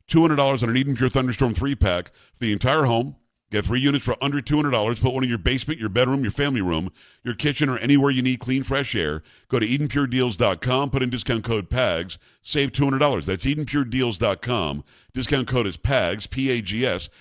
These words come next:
Shipping is also free. Eden Pure Deals dot com. Discount code is pags.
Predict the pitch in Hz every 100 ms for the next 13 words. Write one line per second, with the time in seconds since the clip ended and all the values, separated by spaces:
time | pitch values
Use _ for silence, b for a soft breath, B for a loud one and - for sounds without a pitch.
0 | b - 160 156 143 127 135 117 139 107
1 | 147 98 76 143 156 143 143 123 135 104
2 | 113 98 127 117 76 73 b b b 139
3 | 135 143 113 127 113 92 - 135 107 85
4 | 98 85